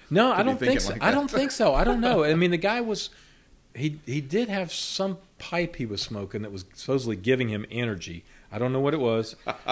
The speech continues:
Speaker 1: Um, but like I said, there's all kinds of crazy people on the trail. So then he pulls, the next thing he pulls out of his pack is a cellophane-wrapped King James Bible. It weighed about three pounds. It was, uh,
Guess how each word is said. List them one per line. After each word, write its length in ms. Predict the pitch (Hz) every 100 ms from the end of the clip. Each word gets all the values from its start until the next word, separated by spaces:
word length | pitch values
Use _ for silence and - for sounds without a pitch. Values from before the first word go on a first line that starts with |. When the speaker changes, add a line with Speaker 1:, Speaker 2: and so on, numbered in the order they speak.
| -
Speaker 1:
Um, 340 | 120 104 95 92 -
but 180 | 123 127
like 180 | 120 120
I 40 | 143
said, 280 | - 135 107
there's 160 | 120
all 100 | 127
kinds 260 | 127 156 139
of 60 | 123
crazy 300 | 147 123 113
people 280 | 117 113
on 100 | 101
the 60 | 95
trail. 300 | - 98 175 - - - - - - -
So 440 | - 147 131 127 - -
then 160 | 156
he 80 | 240
pulls, 260 | 240 202 156
the 100 | 139
next 240 | 196 240
thing 100 | 208
he 60 | 170
pulls 220 | 165 151
out 60 | 139
of 40 |
his 100 | 123
pack 380 | - 135 127 -
is 220 | - 117
a 260 | 117 110 107 - _
cellophane-wrapped 1200 | - - 170 226 220 202 185 139 123 135 120 - -
King 280 | - 165 165
James 420 | 151 143 127 104
Bible. 460 | 104 104 92 82 - - -
It 80 | 196
weighed 180 | 202 185
about 240 | 139 151
three 200 | 156 156
pounds. 320 | 131 123 95 -
It 220 | 143 -
was, 200 | 131 113
uh, 260 | 117 113